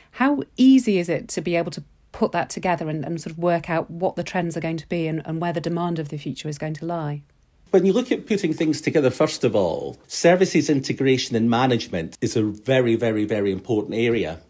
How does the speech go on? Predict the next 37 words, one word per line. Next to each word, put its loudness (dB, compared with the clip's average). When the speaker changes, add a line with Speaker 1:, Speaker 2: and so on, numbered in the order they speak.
Speaker 2:
We 4
need 2
to -2
be 0
thinking 0
about 2
the -2
outcomes 0
that -4
one 2
wants 2
in -2
one's 0
business. -4
So -2
therefore, 6
we 4
need 0
to 2
move 4
away 6
from 0
kind -2
of 0
talking 2
about 0
things 0
like -2
K 0
P -2
Is 2
and -2
so 0
forth 0
and -2
be 0
very 2